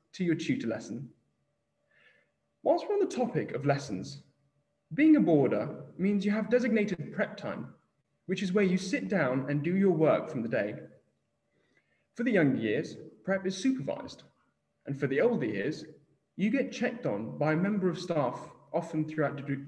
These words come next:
the duration of prep. So you can be very productive during this time.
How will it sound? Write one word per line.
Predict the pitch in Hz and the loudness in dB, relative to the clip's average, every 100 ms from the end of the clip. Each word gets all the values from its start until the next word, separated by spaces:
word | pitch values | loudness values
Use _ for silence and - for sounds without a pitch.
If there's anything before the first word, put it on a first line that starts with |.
| 139 | -6
the | |
duration | 135 139 143 139 135 | -2 2 2 0 -4
of | 135 | -6
prep. | - 120 - - - _ _ _ _ _ _ _ _ | -2 -2 -2 -14 -20 _ _ _ _ _ _ _ _
So | - | -4
you | 190 | -2
can | 185 | 2
be | 165 | 2
very | 143 185 175 147 | 2 4 4 4
productive | - 135 120 - 110 107 - | 2 2 2 0 -6 -6 -6
during | 123 110 | -2 -2
this | 107 | -2
time. | 117 104 113 139 | -6 -8 -8 -12